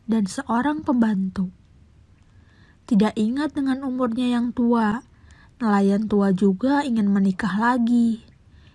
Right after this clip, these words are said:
Ia mencari wanita yang cocok untuk dinikahinya.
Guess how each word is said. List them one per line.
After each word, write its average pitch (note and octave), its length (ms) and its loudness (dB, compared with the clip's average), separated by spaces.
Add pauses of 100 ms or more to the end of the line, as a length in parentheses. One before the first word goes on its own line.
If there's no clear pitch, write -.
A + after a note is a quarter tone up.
(120)
Ia G#3 240 2
mencari A#3 480 0
wanita A#3+ 480 0
yang G#3 240 0
cocok A#3+ 560 -4
untuk A3+ 320 -2
dinikahinya. F#3+ 1040 0